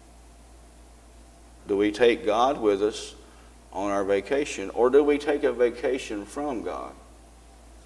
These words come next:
Now, this is a vacation time of year. Everybody's, everybody's hitting it. Uh, you know, that's the question. Do we,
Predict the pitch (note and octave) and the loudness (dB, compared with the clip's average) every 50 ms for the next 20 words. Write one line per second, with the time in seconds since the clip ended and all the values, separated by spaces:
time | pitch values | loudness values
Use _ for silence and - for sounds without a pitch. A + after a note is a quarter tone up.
0 | - - F2+ F#2+ A#2 B2+ - B2 A2 G#2 G#2+ A#2 G#2+ - B2 A#2 A#2 A#2 G#2+ G2 | -14 -8 -4 -4 -2 -4 -4 -6 -4 0 0 0 2 4 4 4 4 0 -6 -10
1 | F#2+ A2+ A2+ A2 G#2 F#2+ F2+ F2+ G#2+ C3+ C#3 A2+ F2 C#2 - - - - - - | -8 -6 -6 -6 -4 -6 -6 -6 -4 -2 -2 -2 -2 -4 -10 -16 -20 -16 -8 -4
2 | F2+ G#2 G#2 G2+ G#2+ A2 A#2 A#2 A2+ G#2+ - - - - - - - - - - | -4 -4 0 2 4 6 6 6 4 2 -2 -10 -14 -16 -18 -20 -20 -20 -20 -10
3 | - - A#2 A2+ A2+ A#2 A#2+ A#2+ A#2 A#2 A#2 A#2+ A2 - D2+ D#2 - - - - | -2 -2 0 2 6 6 8 8 6 6 4 2 2 2 0 -6 -12 -14 -14 -12
4 | E2 F#2+ G2+ G#2 G2 F#2+ F#2+ F#2 F2 F2 E2 D#2+ - - - - - - - - | -8 -4 -4 -2 -2 -2 -2 -2 -4 -4 -6 -8 -14 -18 -20 -20 -20 -20 -20 -20
5 | - - - - - - - - - - - - - - - - - - - - | -20 -20 -20 -20 -20 -20 -20 -20 -20 -20 -20 -20 -20 -20 -20 -20 -20 -20 -20 -20
6 | - - - - - - - - G#2+ G#2+ G#2+ G2+ G2+ A2 A#2 A#2 - - G#2+ - | -20 -20 -20 -20 -20 -20 -14 -10 -8 -4 -2 2 4 4 4 2 0 -6 -8 -2
7 | - A2+ G2+ F#2 - - - F2+ F2 - - - - - - - - - - - | 0 2 2 2 0 -6 -12 -14 -16 -18 -20 -20 -20 -20 -20 -20 -20 -20 -20 -12
8 | - G2 G#2 A2 G#2+ G#2+ G#2+ G#2+ G#2 G#2+ G#2 | -6 -4 -2 -2 0 0 0 0 0 -2 -2